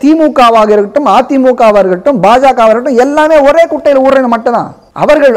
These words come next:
அவர்களுக்கு தெரிந்தது போலே அவர்கள் கோவிலை நாசம் செய்கிறார்கள், இவர்கள் இவர்களுக்கு தெரிந்தது போலே கோவிலை நாசம் செய்கிறார்கள். எல்லாரும் "அதோ போறான் பார் திருடன்" அப்படின்னு சொல்லி நம்மகிட்ட திருடுறதுக்கு தான் பார்க்கறாங்க, அவ்வளவுதான். அதனால இப்போ வந்து பிரதமர் பேசிய பேச்சை தமிழாக்கம் செய்கிறேன். தமிழாக்கம் செய்யும் போது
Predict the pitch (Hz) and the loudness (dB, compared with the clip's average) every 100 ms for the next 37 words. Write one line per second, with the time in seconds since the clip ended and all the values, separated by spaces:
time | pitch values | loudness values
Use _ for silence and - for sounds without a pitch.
0 | 180 254 311 294 233 254 285 269 233 247 | 0 0 0 -2 0 -2 0 -4 0 0
1 | 269 285 240 233 202 - 240 220 190 190 | 2 2 2 0 -2 0 0 0 0 -2
2 | 214 202 185 185 185 254 370 359 320 247 | -4 -6 -2 0 0 0 -2 -2 -4 -4
3 | 254 359 339 269 220 233 226 208 208 320 | -2 0 -2 -4 -4 -2 -2 0 0 -2
4 | 302 285 277 247 214 208 170 165 165 147 | 0 0 0 0 -2 -4 -6 -4 -2 -4
5 | 147 151 185 233 233 311 202 302 294 285 | -4 -4 0 2 2 2 0 0 2 2
6 | 277 254 233 190 226 233 185 165 247 202 | 2 2 0 0 -2 0 -2 -4 -6 -6
7 | 190 240 359 - - 170 165 202 190 254 | -4 -4 -4 -8 -20 -10 -8 -8 -8 -8
8 | 196 269 277 220 180 196 156 151 147 131 | -6 -6 -4 -6 -6 -6 -4 -6 -6 -10
9 | - - 143 151 143 - - _ - 175 | -12 -12 -8 -6 -6 -8 -14 _ -4 -2
10 | 254 277 233 240 254 220 262 302 330 247 | 0 0 2 2 0 0 -2 0 -2 -2
11 | 269 - - _ - 247 302 339 320 254 | -2 -8 -20 _ -6 -2 0 2 0 0
12 | 254 262 240 240 247 269 330 240 269 285 | 0 2 0 2 0 0 0 0 2 0
13 | 247 226 175 165 147 151 214 - 285 339 | 0 -4 -4 -4 -4 -6 -8 -6 -2 0
14 | 359 330 330 247 254 254 220 | 2 0 0 -2 0 2 2